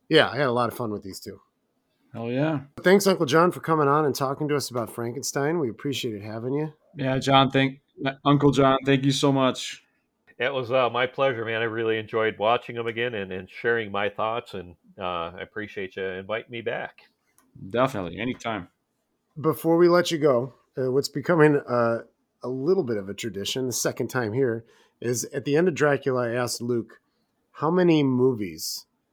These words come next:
Speaker 1: do you think Dracula had been a character in?" And I was like, "Not, I'm not talking about Dracula movies. I was talking about Dracula as a character." And the answer was over two hundred.
Speaker 3: Wow.
Speaker 1: Um, so I'm gonna ask the same question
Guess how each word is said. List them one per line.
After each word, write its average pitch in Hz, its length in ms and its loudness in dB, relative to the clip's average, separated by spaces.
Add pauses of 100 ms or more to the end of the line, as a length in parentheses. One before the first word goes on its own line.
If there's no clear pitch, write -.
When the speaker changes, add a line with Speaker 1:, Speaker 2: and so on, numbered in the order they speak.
(300)
Speaker 1:
do 120 100 -8
you 123 120 -2
think 120 440 -4 (120)
Dracula 120 720 -2
had 107 180 -8
been 113 180 -2
a 104 60 -6
character 143 600 -2
in?" 90 80 -12
And 95 80 -12
I 101 40 -8
was 110 120 -8
like, 120 140 -4
"Not, 147 260 4
I'm 135 80 -6
not 151 140 -2
talking 160 240 -2
about 143 160 0
Dracula 127 420 -2
movies. 117 420 0
I 117 40 -4
was 107 120 -6
talking 113 260 -4
about 101 360 -6
Dracula 110 480 -6
as 95 100 -8
a 104 60 -10
character." 110 560 -4 (440)
And 120 120 -2
the 135 100 6
answer 175 240 4
was 123 200 -4
over 139 280 0
two - 280 -6
hundred. 104 460 -4 (300)
Speaker 3:
Wow. 98 720 -6 (260)
Speaker 1:
Um, 117 440 0
so 143 440 6
I'm 135 80 -6
gonna 156 160 0
ask 151 140 0
the 139 60 -6
same 175 300 2
question 131 680 0